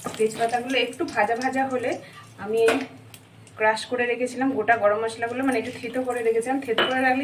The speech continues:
কিন্তু গন্ধটা একটু না ভালো বের হয়। আর আমি এই যে বেটে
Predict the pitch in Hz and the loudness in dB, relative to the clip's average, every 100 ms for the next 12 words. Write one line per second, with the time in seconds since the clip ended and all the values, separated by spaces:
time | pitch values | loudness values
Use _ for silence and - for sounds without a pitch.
0 | 370 381 214 202 214 247 262 269 427 453 | -2 -2 0 -2 -2 -4 -6 -4 -2 0
1 | 240 208 220 202 185 170 170 170 - - | 2 2 2 2 2 2 0 -4 -2 2
2 | - - - - 202 202 214 226 226 208 | 2 0 -10 0 2 4 4 2 2 0
3 | 208 233 | 0 2